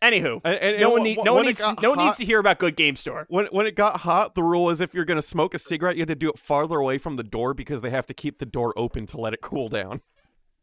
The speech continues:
Speaker 1: Yes.
Speaker 2: Yeah. Um, so this nasty boy was seen in an area, uh, about fifty-six by fifty miles,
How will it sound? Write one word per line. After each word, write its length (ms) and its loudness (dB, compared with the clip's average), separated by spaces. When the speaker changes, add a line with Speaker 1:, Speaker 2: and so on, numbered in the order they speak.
Speaker 1:
Yes. 440 -8
Speaker 2:
Yeah. 240 -6
Um, 480 -4
so 140 -4
this 200 -4
nasty 340 0
boy 320 0
was 180 -8
seen 340 -6
in 120 -4
an 120 -4
area, 340 0
uh, 640 -2
about 420 -2
fifty-six 720 -8
by 200 -4
fifty 380 -8
miles, 480 -2